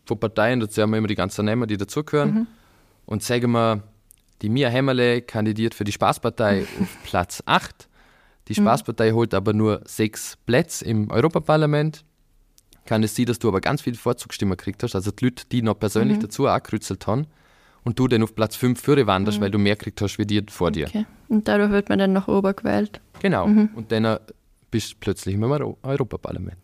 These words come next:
Speaker 1: Gratuliere.
Speaker 2: <laughs> Ja, cool, danke.
Speaker 1: <laughs> Na, es ist, darum gibt's das Vorzugsstimme,
Speaker 2: Mhm.
Speaker 1: dass man auch ein bisschen persönlich auch wählen kann. Ähm, E-U-Abgeordnete haben ja Wahlkreisbüros so in ihrer Heimat, wo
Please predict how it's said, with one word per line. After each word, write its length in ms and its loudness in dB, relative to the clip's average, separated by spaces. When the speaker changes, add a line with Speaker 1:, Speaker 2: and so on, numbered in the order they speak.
Speaker 1:
Gratuliere. 540 0
Speaker 2:
<laughs> 920 -2
Ja, 120 2
cool, 180 10
danke. 360 2
Speaker 1:
<laughs> 600 -8
Na, 300 4
es 160 -4
ist, 240 -6
darum 320 2
gibt's 240 -8
das 120 -14
Vorzugsstimme, 640 -2
Speaker 2:
Mhm. 40 2
Speaker 1:
dass 180 2
man 120 2
auch 100 4
ein 60 -2
bisschen 200 -4
persönlich 440 0
auch 100 -2
wählen 280 0
kann. 300 0
Ähm, 200 -4
E-U-Abgeordnete 1040 0
haben 160 0
ja 320 0
Wahlkreisbüros 1000 0
so 140 0
in 240 -4
ihrer 300 -2
Heimat, 460 -2
wo 200 -4